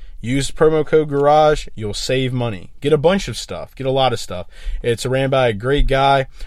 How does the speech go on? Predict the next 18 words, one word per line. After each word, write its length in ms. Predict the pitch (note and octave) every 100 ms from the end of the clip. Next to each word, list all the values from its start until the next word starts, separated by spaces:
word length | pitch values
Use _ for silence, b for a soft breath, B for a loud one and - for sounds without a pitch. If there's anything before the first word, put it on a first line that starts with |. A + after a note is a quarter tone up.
| B -
Awesome 400 | B2+ C3+ D3 B2+
company. 420 | C3 B2 B2 A#2+
I 40 |
love 200 | A2 A#2+
it. 100 | A#2+
I 100 | A2+
wear 240 | A#2 A#2+ A#2+
this 100 | A2
stuff 220 | A#2+ A2+
myself. 600 | A2 G#2 - A#2+ A#2 - b b b b
So 160 | A2
get 100 | A2
over 100 | C3
there 120 | C3
and 80 | A#2+
check 180 | - A#2
it 80 | A2
out. 220 | F#2